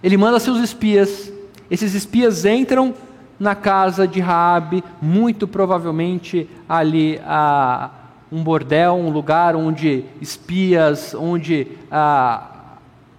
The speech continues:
se você quisesse alguma informação, ali seria o local. E ela então os esconde.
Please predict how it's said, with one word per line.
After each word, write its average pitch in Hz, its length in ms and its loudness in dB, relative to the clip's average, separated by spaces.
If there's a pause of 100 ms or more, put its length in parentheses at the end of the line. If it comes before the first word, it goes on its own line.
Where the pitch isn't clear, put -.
(240)
se - 140 -12
você 165 200 -2
quisesse 185 360 0
alguma 175 240 -2
informação, 170 720 0
ali 170 180 0
seria 170 500 2
o 160 140 2
local. 170 960 0 (760)
E 196 80 2
ela 226 140 6
então 220 400 2
os 202 200 0
esconde. 214 880 -2